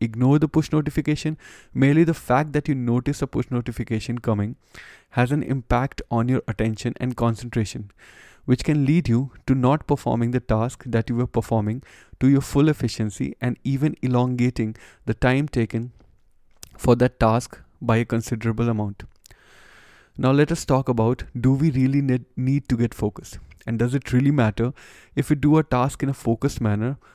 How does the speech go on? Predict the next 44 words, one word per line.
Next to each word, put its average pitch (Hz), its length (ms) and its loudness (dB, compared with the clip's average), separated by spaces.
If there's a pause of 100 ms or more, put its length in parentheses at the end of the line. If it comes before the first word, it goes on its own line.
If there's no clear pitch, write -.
(180)
or 127 100 4
if 131 140 -2
we 135 60 2
do 127 260 0
the 151 80 -2
same 135 340 -2
task 110 380 0
by 123 140 0
getting 127 380 -4
a 131 40 -2
little 139 280 -4
distracted 120 580 -4
here 113 260 -2
and 120 160 -4
there? 110 220 -2 (680)
Personally, 127 520 2 (400)
the 135 100 0
thing 170 240 -2
that 165 180 -2 (100)
I 127 160 0
like 156 280 -2
about 151 280 0
focus 127 420 -2
working 117 360 -2
is 123 120 -6
that 131 280 -2
it 147 220 -4
allows 123 400 2
you 120 140 0
to 127 120 -4
measure 120 360 0
your 123 180 2
self-worth. 110 640 -4 (1040)
For 113 180 2
instance, 120 480 -2 (560)
if - 220 0
you 175 60 4
do 170 220 4
a 170 60 2
task 139 440 0
in 135 100 -2
a 123 60 -2
focused 117 440 -2
manner, 113 320 0